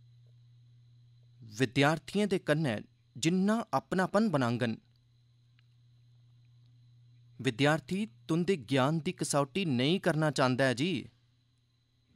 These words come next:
ਇਹ ਸਾਡਾ ਭਰਮ ਹੈ। ਅਧਿਆਪਕ ਦੇ ਮਨ 'ਚ ਹੁੰਦਾ ਹੈ ਜੇ ਵਿਦਿਆਰਥੀ ਤੁਸੀਂ ਕੀ ਜੇਕਰ ਕੋਈ ਸਵਾਲ ਪੁੱਛਦਾ ਹੈ ਤਾਂ ਤੁੰਦਾ ਇਮਤਿਹਾਨ ਲਿਆ ਕਰਦਾ ਹੈ ਜੀ, ਨਹੀਂ।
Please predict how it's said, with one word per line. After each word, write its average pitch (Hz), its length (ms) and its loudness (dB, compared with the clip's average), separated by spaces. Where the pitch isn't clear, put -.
ਇਹ 151 80 -2
ਸਾਡਾ 175 300 2
ਭਰਮ 180 360 4
ਹੈ। 110 140 -2
ਅਧਿਆਪਕ 120 520 -2
ਦੇ 135 120 0
ਮਨ 113 300 0
'ਚ - 100 -4
ਹੁੰਦਾ 135 200 0
ਹੈ 131 160 -2
ਜੇ 123 160 -2
ਵਿਦਿਆਰਥੀ 123 720 -2
ਤੁਸੀਂ 139 260 -2
ਕੀ 139 300 -2
ਜੇਕਰ 127 320 -4
ਕੋਈ 131 180 0
ਸਵਾਲ 135 300 0
ਪੁੱਛਦਾ 143 360 -2
ਹੈ 107 160 -2
ਤਾਂ 151 100 2
ਤੁੰਦਾ 151 240 4
ਇਮਤਿਹਾਨ 214 420 4
ਲਿਆ 123 200 4
ਕਰਦਾ 120 300 -4
ਹੈ 113 80 -2
ਜੀ, 143 240 -2
ਨਹੀਂ। 151 380 2